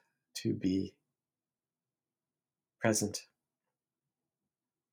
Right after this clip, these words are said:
Always with us, but somehow we don't always notice. So part of the transition is, uh,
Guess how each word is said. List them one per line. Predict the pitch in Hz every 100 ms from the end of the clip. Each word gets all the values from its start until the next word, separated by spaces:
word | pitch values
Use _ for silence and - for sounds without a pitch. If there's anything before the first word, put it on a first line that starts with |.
| _ _ _ _ _ _ _ - -
Always | 120 123 123 110
with | 110 101
us, | 104 101 - -
but | 110 - _ _
somehow | - - 120 110 110 107 104 _
we | 127 113
don't | 110 113 110 - - _
always | 120 117 110 -
notice. | 120 123 110 - - - _ -
So | - 131 123 - _ - - - _ _ _ _ _ _ -
part | 151 143
of | 123
the | 117
transition | 107 123 117 127 127 101 98 101
is, | 110 92 92 - - -
uh, | 110